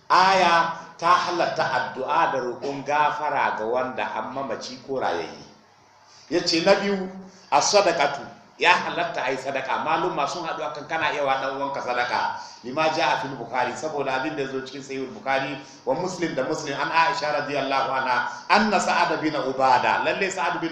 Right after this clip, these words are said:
Ubada, kala yace, "Ya Rasulullah, ya manzo Allah, inna ummi iftut-,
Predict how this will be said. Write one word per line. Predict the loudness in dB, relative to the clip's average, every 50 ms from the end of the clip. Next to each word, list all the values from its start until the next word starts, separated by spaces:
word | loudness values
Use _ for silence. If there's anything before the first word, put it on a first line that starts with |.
| -4
Ubada, | -4 -2 0 2 4 4 4 2 0 0 -2 -4 -6 -10 -14 -18 -10 -2
kala | 2 4 4 4 4
yace, | 2 0 -2 -2 0 2
"Ya | 4 4 4
Rasulullah, | 4 2 0 -2 -4 -2 -2 0 0 0 0 0
ya | 0 -2 -2 -2
manzo | -4 -6 -6 -4
Allah, | -4 -4 -4 -6 -8 -8 -10 -14 -14 -10 -6
inna | -6 -4 -2 -2 -4 -4 -4 -6
ummi | -6 -8 -8 -10 -10 -14 -16 -18 -20 -20 -20 _ _ _ _ _ _ _ _ -10 -10
iftut-, | -8 -8 -10 -10 -6 -6 -6 -6 -6